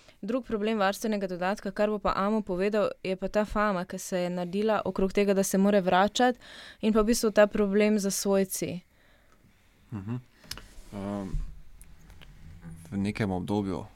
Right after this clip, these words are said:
Speaker 2: po stari zakonodaji je bilo potrebno to seveda kasneje vračati, zdaj že to dolgo, dolgo ni več tako, oziroma se vrača v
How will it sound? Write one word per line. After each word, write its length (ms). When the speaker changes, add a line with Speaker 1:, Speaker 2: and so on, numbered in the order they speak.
Speaker 2:
po 140
stari 380
zakonodaji 640
je 60
bilo 140
potrebno 400
to 180
seveda 340
kasneje 460
vračati, 520
zdaj 280
že 140
to 180
dolgo, 420
dolgo 300
ni 160
več 220
tako, 300
oziroma 420
se 160
vrača 400
v 280